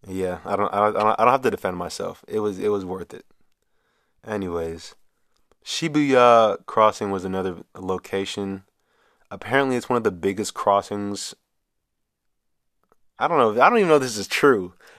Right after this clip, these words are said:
but I just heard somewhere it's, like, the, one of the biggest crossings in the world or something like that. One of the busiest roads or whatever, but it's really just, like,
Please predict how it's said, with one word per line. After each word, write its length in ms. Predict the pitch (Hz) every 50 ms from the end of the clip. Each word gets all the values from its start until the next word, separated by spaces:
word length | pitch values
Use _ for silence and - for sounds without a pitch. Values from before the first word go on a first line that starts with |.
| _ _
but 100 | - 113
I 60 | 127
just 200 | 139 127 113 -
heard 280 | - 131 135 135 120
somewhere 280 | - - 120 113 110 107
it's, 100 | 104 107
like, 120 | 104 95
the, 100 | - 104
one 200 | 98 95 110 110
of 60 | 113 104
the 60 | 98
biggest 420 | 95 90 104 101 98 101 - -
crossings 520 | - - - 101 101 98 - - 101 90 95
in 100 | 95 92
the 80 | 90
world 360 | 87 87 87 90 92 95 98
or 160 | 98 98 95 92
something 280 | - 104 98 95 101
like 200 | 98 95 92 -
that. 280 | - 101 98 101 101 - _ _ _ _ _ _ _ _ _ _ _ _ _ _ _ _ _ _ _ _
One 140 | 104 101 101
of 80 | 98
the 60 | 98
busiest 800 | 92 85 98 98 92 92 98 95 95 92 90 - - - _ - _
roads 400 | 92 90 92 92 92 92 90 87
or 80 | 90
whatever, 340 | 90 90 92 92 90 90 90
but 220 | 85 82 90 87 -
it's 220 | - 98 92 -
really 200 | 113 123 123 107
just, 260 | 101 101 101 - -
like, 180 | 101 92 87